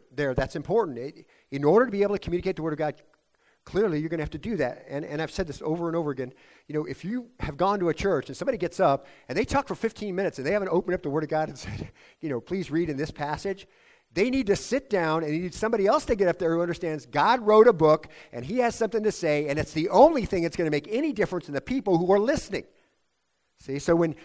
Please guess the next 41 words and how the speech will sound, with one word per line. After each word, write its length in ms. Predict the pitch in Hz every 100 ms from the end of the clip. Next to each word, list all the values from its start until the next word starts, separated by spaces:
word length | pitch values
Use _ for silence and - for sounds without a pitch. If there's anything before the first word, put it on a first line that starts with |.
| -
when 160 | 143 151
guys 300 | 175 190 185
come 160 | 190 185
through 160 | 196
this 140 | 175 180
ministry, 340 | 254 - 143
that's 240 | 156 165
the 100 | -
thing 180 | 165 175
I 120 | 160
stress 340 | 139 - 156 151
most 300 | 156 160 180
of 80 | 196
all. 200 | 220 - - _ -
Get 160 | 131
into 180 | 151 170
the 80 | 165
passage 420 | 175 165 165 151
right 180 | 175 170
away. 280 | 170 214 220
Make 200 | 123 -
sure 180 | - 139
you 140 | 160
begin 400 | 156 156 175 175
to, 220 | - 160 - - _
to 100 | 185
exegete 380 | 156 - 151 165
the 60 | 147
passage, 400 | 165 175 196 123
that 160 | 127
the 60 | -
passage 460 | - 147 175 170 -
go 80 |
to 80 | 170
work 200 | 165 170
in 60 | 170
the 60 |
hearts 220 | 147 160 165
of 40 |
the 60 | 156
people. 320 | 196 208